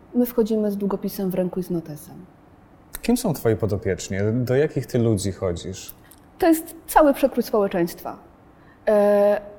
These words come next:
Speaker 1: od ludzi karanych za jazdę pod wpływem alkoholu, e, za znieważenia funkcjonariuszy, za przemoc domową, za kradzieże, oszustwa, wyłudzenia,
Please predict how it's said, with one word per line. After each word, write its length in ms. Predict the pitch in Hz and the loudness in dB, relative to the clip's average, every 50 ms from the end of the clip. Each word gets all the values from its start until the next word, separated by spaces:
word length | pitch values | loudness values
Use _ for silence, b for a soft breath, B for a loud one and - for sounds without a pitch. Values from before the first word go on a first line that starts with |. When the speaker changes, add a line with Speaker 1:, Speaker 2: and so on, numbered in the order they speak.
| - | 0
Speaker 1:
od 460 | - 277 285 294 285 285 - - - - 254 254 254 254 247 247 | 2 4 4 4 2 0 -6 -10 -4 0 2 4 4 4 4 4
ludzi 520 | 254 262 262 262 233 233 - - 233 233 | 4 4 4 4 2 0 -2 -2 -2 -2
karanych 1120 | - - - 233 220 220 220 214 214 214 220 220 214 214 208 208 208 202 208 208 - - 214 202 196 196 | 0 2 2 4 4 6 6 6 6 6 4 4 2 2 2 4 2 2 0 -2 -6 -4 -4 -4 -2 0
za 880 | 208 202 196 196 196 190 190 190 190 190 185 185 180 180 180 175 175 - - - | 0 2 2 2 2 0 0 0 0 0 0 0 0 0 0 -2 -4 -6 -6 -2
jazdę 300 | 196 196 185 190 - 202 | 0 0 0 0 -2 -6
pod 180 | 196 214 208 - | -6 -6 -8 -8
wpływem 360 | - - 226 214 220 220 220 | -4 -2 -2 0 2 2 2
alkoholu, 920 | 220 220 220 - 233 220 - 233 226 226 220 214 208 202 196 196 196 202 202 B B B B B B B B B - | 2 0 0 -2 -6 -2 2 4 4 6 6 4 4 4 4 2 2 0 -4 B B B B B B B B B 2
e, 320 | 196 185 190 185 185 185 | 4 4 6 4 4 2
za 140 | 185 202 196 | 2 0 0
znieważenia 880 | 196 214 208 202 208 202 202 202 220 226 226 220 220 214 202 190 190 190 | 2 2 0 2 4 2 2 4 4 4 4 4 2 2 0 0 -2 -2
funkcjonariuszy, 1120 | 190 - 202 190 - - 214 208 202 190 196 196 208 214 220 220 214 - - 202 185 180 | -4 -4 -6 -6 -6 -4 -4 -2 0 0 0 2 2 2 2 2 2 -2 -6 -4 -4 -2
za 120 | 165 165 | -2 -2
przemoc 460 | 160 - - 240 233 240 226 214 214 208 | -4 -2 0 0 2 2 2 2 2 2
domową, 400 | 208 202 202 196 190 190 185 190 | 2 2 2 2 -2 -2 -2 -2
za 140 | 190 208 | -2 -2
kradzieże, 640 | 196 - - 208 190 190 196 214 220 220 214 208 - | -2 0 0 0 0 2 4 2 2 4 2 0 0
oszustwa, 540 | - 202 185 - - 233 226 - - - 214 | -2 -4 -6 -4 -8 -8 -8 -6 -2 -2 0
wyłudzenia, 800 | 196 190 196 196 190 196 214 202 202 208 202 196 190 190 190 202 | 0 2 0 0 0 2 2 2 2 2 0 0 -2 -2 -2 -4